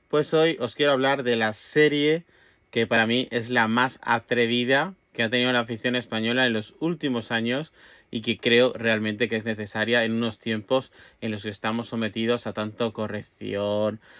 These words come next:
a, a que no haya escenas de sexo en las películas ni en las series. En fin, esta serie os va a encantar si estáis buscando el mismo que yo. Autodefensa es la serie que os recomiendo y que, bueno, que podéis ver en Filmin.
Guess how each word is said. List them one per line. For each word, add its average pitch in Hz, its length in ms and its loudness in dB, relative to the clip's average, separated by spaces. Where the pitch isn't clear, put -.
a, 110 240 -2
a 110 160 -4
que 110 160 -6
no 110 60 -2
haya 110 140 0
escenas 107 280 -4
de 107 80 -6
sexo 104 300 -10
en 104 100 -4
las 101 140 -6
películas 107 640 -4
ni 113 60 -6
en 107 100 -4
las 104 140 -6
series. 107 840 -4
En 117 180 -4
fin, 107 300 -6
esta 120 340 -4
serie 139 520 -2
os 104 200 -8
va 107 60 -2
a - 20 -2
encantar 104 500 -4
si - 140 -12
estáis 107 200 -6
buscando 117 340 -4
el 101 60 -4
mismo 101 200 -6
que - 100 -16
yo. - 120 -20
Autodefensa 175 840 0
es 143 100 -6
la 147 240 2
serie 147 380 0
que 139 100 -2
os 123 80 -4
recomiendo 131 680 0
y 120 300 -2
que, 113 140 -8
bueno, 101 280 -8
que 127 80 -6
podéis 113 200 -4
ver 123 240 -4
en 123 220 -4
Filmin. 110 480 -4